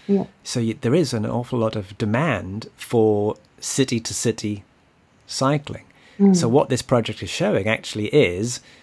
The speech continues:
Speaker 2: well, you know, this thing that m-, many adv-, m-, motoring advocates say is, you know, "There's no space for cycling, you know, just forget it." It's like, well, hang on. There is space for cycling because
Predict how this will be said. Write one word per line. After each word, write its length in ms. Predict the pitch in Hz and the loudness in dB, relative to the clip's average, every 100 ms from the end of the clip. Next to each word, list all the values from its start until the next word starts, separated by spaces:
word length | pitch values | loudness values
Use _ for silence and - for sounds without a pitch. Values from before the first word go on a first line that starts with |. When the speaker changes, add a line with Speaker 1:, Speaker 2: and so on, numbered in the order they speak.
| _ _ _ _ | _ _ _ _
Speaker 2:
well, 460 | 120 117 117 113 - - _ _ _ _ | -4 0 2 0 -2 -10 _ _ _ _
you 120 | 120 110 | -2 2
know, 40 | |
this 240 | 147 143 | 2 0
thing 260 | - 131 127 | 0 2 4
that 200 | 117 - | 2 -2
m-, 420 | 120 117 139 - | -6 -6 -10 -12
many 520 | 123 113 113 113 110 104 _ _ _ _ _ _ - | -6 -2 0 0 -2 -6 _ _ _ _ _ _ -6
adv-, 260 | 117 120 - | -6 -6 -8
m-, 140 | 127 113 | -6 -2
motoring 400 | 120 143 151 107 | 4 4 4 -2
advocates 460 | 92 - - - - | -6 -10 -12 -10 -10
say 400 | - 110 95 95 | -4 -4 -2 -4
is, 240 | 95 117 | -6 -2
you 80 | 117 | -2
know, 60 | 90 | -2
"There's 160 | 90 | 0
no 140 | 113 101 | 2 2
space 320 | - 95 - | 0 -2 -2
for 80 | 98 | -2
cycling, 640 | 101 95 92 98 90 95 | 0 -2 -4 -6 -6 -6
you 80 | 92 | -6
know, 120 | 85 | -6
just 200 | 92 92 - | -8 -10 -14
forget 380 | - 104 110 101 | -12 -2 0 0
it." 160 | 85 - | -2 -10
It's 100 | - | -6
like, 140 | 117 | -4
well, 140 | 113 123 | -2 -2
hang 140 | 131 | -2
on. 220 | 85 113 - _ _ _ _ _ _ _ - | -4 -8 -12 _ _ _ _ _ _ _ -6
There 140 | 110 | 2
is 120 | 165 - | 2 4
space 280 | 123 101 | 2 0
for 80 | - | -2
cycling 600 | - 92 92 110 123 123 | -8 -8 -6 -2 0 -2
because 640 | - 110 123 123 120 - | -6 -6 0 2 2 -4